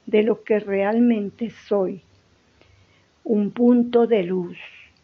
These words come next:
la energía que le da vida al cuerpo. Me siento ligero y luminoso, pacífico y sereno.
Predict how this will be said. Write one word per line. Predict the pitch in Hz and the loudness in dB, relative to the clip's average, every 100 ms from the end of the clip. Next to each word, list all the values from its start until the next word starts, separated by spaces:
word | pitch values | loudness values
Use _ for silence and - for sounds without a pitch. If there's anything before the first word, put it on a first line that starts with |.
| _ _ | _ _
la | 196 202 | -2 0
energía | 185 175 - - 226 233 233 | 0 -2 -8 -2 2 2 2
que | 233 196 | -2 -2
le | 180 | -2
da | 180 175 | -4 -6
vida | 175 220 226 220 220 | -6 -4 -4 -4 -6
al | 220 - 185 175 | -8 -6 -6 -6
cuerpo. | - 185 175 - - 165 170 _ _ _ _ _ _ _ _ _ _ | -6 -6 -6 -10 -14 -14 -14 _ _ _ _ _ _ _ _ _ _
Me | - 180 | -8 -8
siento | - 202 196 180 196 | -6 -4 -2 -4 -6
ligero | 196 202 - 220 226 226 226 | -6 -10 -2 2 4 4 4
y | 226 | 2
luminoso, | 214 226 220 226 196 185 170 - 170 165 - | 0 -2 -2 -2 -2 -4 -8 -12 -14 -12 -10
pacífico | 156 156 - 180 165 - 190 - 208 | -10 -10 -12 -12 -10 -14 -16 -10 -10
y | 190 | -10
sereno. | - 190 180 170 170 | -10 -10 -8 -8 -10